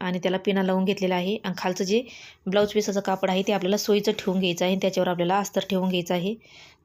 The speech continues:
तर बघा, या पद्धतीने आपल्याला आता जी आपण खडूची मार्किंग करून घेतलेली आहे, त्याच्यावरती आपल्याला अशी टीप मारून घ्यायची आहे. आणि जे आतलं कापड आहे, ते कट करून याच्यावरती छोटे छोटे टक्स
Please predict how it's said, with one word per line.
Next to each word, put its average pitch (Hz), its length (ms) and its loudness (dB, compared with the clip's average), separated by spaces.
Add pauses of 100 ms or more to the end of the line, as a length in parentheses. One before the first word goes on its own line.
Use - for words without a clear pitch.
तर 214 120 4
बघा, 214 180 4
या 208 160 4
पद्धतीने 196 500 2
आपल्याला 185 300 0
आता 220 180 0 (180)
जी 196 100 2
आपण 202 240 0
खडूची 196 300 -2
मार्किंग 196 380 0
करून 196 240 0
घेतलेली 196 360 0
आहे, 202 320 2 (400)
त्याच्यावरती 190 440 2
आपल्याला 180 220 0
अशी 190 240 -2
टीप 202 160 0
मारून 180 260 0
घ्यायची 180 280 0
आहे. 185 220 0
आणि 190 180 -2
जे 196 120 0
आतलं 185 260 0
कापड 180 280 -2
आहे, 180 140 -2
ते 208 120 -4
कट - 240 -4
करून 180 260 0
याच्यावरती 180 380 0
छोटे 190 260 -2
छोटे 175 360 -4
टक्स 180 260 -4